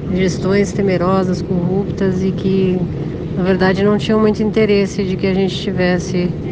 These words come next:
ao lado e junto com eles.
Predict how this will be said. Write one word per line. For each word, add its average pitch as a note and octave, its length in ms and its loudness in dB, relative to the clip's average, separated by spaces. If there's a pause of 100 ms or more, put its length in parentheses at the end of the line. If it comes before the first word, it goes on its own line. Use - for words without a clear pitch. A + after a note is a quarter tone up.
(800)
ao F#3 180 4
lado F#3 600 2 (480)
e F#3+ 180 2
junto F3+ 360 0
com F#3+ 180 2
eles. D#3+ 540 -2